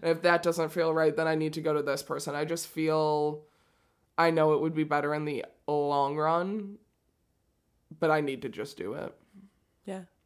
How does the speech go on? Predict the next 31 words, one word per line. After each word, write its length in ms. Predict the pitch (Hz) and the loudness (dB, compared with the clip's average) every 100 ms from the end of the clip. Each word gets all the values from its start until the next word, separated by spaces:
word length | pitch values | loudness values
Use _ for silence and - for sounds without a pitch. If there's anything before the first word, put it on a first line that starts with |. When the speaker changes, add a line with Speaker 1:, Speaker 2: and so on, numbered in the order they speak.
| - | -10
Speaker 1:
Yeah. 220 | 160 160 156 _ _ _ _ _ _ _ _ _ _ _ _ | -8 -8 -10 _ _ _ _ _ _ _ _ _ _ _ _
Speaker 2:
Yeah. 180 | 233 254 302 302 302 - | -14 -12 -12 -14 -16 -10
Speaker 1:
Mm-hmm. 420 | 185 190 202 190 | -6 -4 -4 -8
Speaker 2:
<laughs> 480 | 202 - 539 - - | -10 -8 -8 -6 -2
Speaker 1:
Yep. 240 | 196 190 180 | 4 4 4
Speaker 2:
I'm 60 | 170 | 4
Speaker 1:
There's, 220 | 392 - | 4 4
Speaker 2:
just 120 | - | 2
like, 140 | 339 - - - | -2 -4 -12 -6
mm-hmm. 360 | 240 262 269 | -6 -6 0
Speaker 1:
there's 180 | 214 220 | 4 6
nothing 280 | 220 214 208 | 6 6 8
else 180 | 208 214 | 6 6
to 100 | 214 | 4
say. 960 | 214 175 180 185 277 262 247 254 240 | 6 8 8 8 8 8 8 8 6
<laughs> 20 | |
I 200 | 233 190 | 6 6
am, 300 | 190 185 185 | 6 4 4
uh, 140 | 175 160 | 2 0
self-aware. 1500 | - - 180 208 196 160 151 170 - 208 208 226 220 190 226 | -2 0 2 4 2 4 4 4 2 -2 0 2 0 -2 -4
<laughs> 40 | - | 0
Speaker 2:
I 60 | |
mean, 180 | 285 320 | 2 2
but 260 | 294 277 277 | 4 2 2
to 100 | 262 | -2
get 300 | 202 202 208 | 0 0 0
here 160 | 214 196 | 0 -2
and 100 | 180 | -2
be 120 | 180 | 0
like, 180 | 175 165 | 0 0
"Look, 440 | 165 147 113 - | 0 0 0 -4